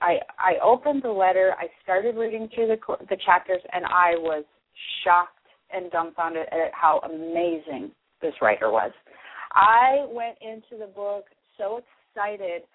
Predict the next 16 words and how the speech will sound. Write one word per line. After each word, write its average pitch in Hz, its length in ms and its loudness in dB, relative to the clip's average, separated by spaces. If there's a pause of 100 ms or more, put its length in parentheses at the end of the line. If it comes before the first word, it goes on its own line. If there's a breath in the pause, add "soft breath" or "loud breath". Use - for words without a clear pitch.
(360 soft breath)
I 254 160 2
don't, 339 280 -2
I 214 120 -6
love 214 280 -4 (120)
sci-fi 226 380 -6
movies. 208 440 -10 (760)
Um, 196 340 4 (120)
I 196 360 2 (140)
don't 196 300 -2
read 226 220 -10 (100)
sci-fi 214 360 -4
books 214 340 -8
very 247 160 0
often. 262 480 2 (180)
I 233 140 0
was 214 160 -4